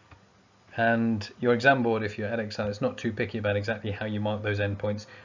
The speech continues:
but if you wanted to be thorough, because we don't include them, you might want to put a little circle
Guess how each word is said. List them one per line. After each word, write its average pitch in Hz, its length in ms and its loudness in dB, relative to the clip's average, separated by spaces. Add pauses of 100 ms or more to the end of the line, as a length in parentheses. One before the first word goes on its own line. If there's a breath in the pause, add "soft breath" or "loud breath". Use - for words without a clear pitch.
(100)
but 123 80 0
if 123 140 2
you 123 100 0
wanted 131 220 4
to 117 80 -8
be 104 100 -4
thorough, 113 440 2 (260 loud breath)
because 110 320 -2
we 113 100 -2
don't 110 380 0
include 110 360 0
them, 113 140 -2
you 110 100 -2
might 107 240 -2
want 107 140 -2
to 101 140 0 (220)
put 107 120 -6
a - 20 -2
little 104 360 -2 (460 loud breath)
circle 104 600 2